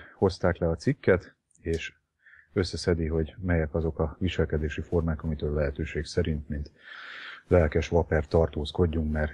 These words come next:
visszatetszést kelthet. Első pont, ne használd az elektromos cigarettádat úgy, mint egy ködgépet. Bár ez mostanában rendkívül nagy divat, és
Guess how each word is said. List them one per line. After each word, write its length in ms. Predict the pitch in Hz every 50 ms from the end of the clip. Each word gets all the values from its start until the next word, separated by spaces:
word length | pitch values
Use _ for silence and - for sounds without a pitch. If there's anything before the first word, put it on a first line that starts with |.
| - _
visszatetszést 680 | - 80 80 - - - - - 76 - - 85 78 -
kelthet. 600 | - - 85 80 78 76 - - - 80 78 - - _ _ _ _ _ _ _ _ _ _ _ _ _ - - - - -
Első 380 | - 110 104 101 - - 110 98
pont, 360 | 95 - 104 98 92 87 - - _ _ _ _ _ _ _ _ _ _ _ - _ _ - - _ _
ne 120 | - 101 104
használd 580 | 90 87 92 85 - - 87 85 85 85 82 95
az 120 | 95 90
elektromos 400 | 85 85 82 - - 87 82 80
cigarettádat 640 | - - 95 85 85 85 80 - - 82 82 82 - -
úgy, 320 | - 92 85 85 82 95
mint 260 | - 95 90 85 80 -
egy 180 | 80 76 -
ködgépet. 840 | - - 85 78 73 76 78 76 73 - - 78 76 - - - _
Bár 300 | - 90 82 82 85 82
ez 160 | - 90 87 80
mostanában 680 | 92 95 92 - - 85 82 80 80 78 82 82 82 -
rendkívül 600 | 92 87 87 82 78 - - 80 73 73 73 73
nagy 200 | 78 78 71 69
divat, 360 | 73 80 80 82 80 73 -
és 480 | - 67 76 - - - - - -